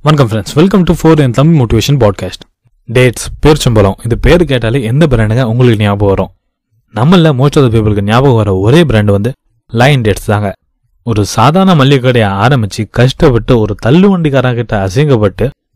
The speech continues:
அது எப்படி இன்னைக்கு ஒரு பில்லியன் டாலர் கம்பெனியா உருவாச்சுன்னு இந்த எபிசோட்ல தெரிஞ்சுக்கலாம். So வாங்க ஆரம்பிக்கலாம். Let's begin. நைன்டீன் ஃபிஃப்டி செவன் திருச்சி பக்கத்துல இருக்க ஒரு சின்ன கிராமத்துல தாங்க பொன்னுதுரை சார் பிறந்தாரு. வறுமை காரணமாக அவங்க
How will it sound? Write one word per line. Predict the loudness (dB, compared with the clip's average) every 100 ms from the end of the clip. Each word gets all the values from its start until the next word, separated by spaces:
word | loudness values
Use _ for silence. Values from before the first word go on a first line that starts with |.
| _
அது | -2 2 4
எப்படி | 2 2 -2
இன்னைக்கு | 0 -2 0 0
ஒரு | 0 0
பில்லியன் | 0 0 0
டாலர் | 0 -2
கம்பெனியா | -2 -4 -2 0 0
உருவாச்சுன்னு | 2 2 2 2 -2 -4
இந்த | -2 -2 0
எபிசோட்ல | 0 0 -2 -2 -4
தெரிஞ்சுக்கலாம். | -4 -4 -6 -6 _ _ _ _ _
So | -10 -2 -2
வாங்க | -2 -6
ஆரம்பிக்கலாம். | -4 0 0 0 -2 -4 _ _ -6
Let's | 0 0 0
begin. | -6 -6 -10 _ _ _ _ _ -6
நைன்டீன் | -2 2 4
ஃபிஃப்டி | 4 2 0
செவன் | 0 0
திருச்சி | 0 0 0
பக்கத்துல | 0 2 0 -2 -2
இருக்க | 0 0 -2 -2
ஒரு | -4
சின்ன | -2 -2 0
கிராமத்துல | 0 -2 0 -2
தாங்க | -2 -2 0
பொன்னுதுரை | 2 2 2 0
சார் | 0 -2
பிறந்தாரு. | 0 0 0 -4 -4 _ _ _ _ _
வறுமை | -2 2 2 2
காரணமாக | 2 2 0 0 -2
அவங்க | -2 -4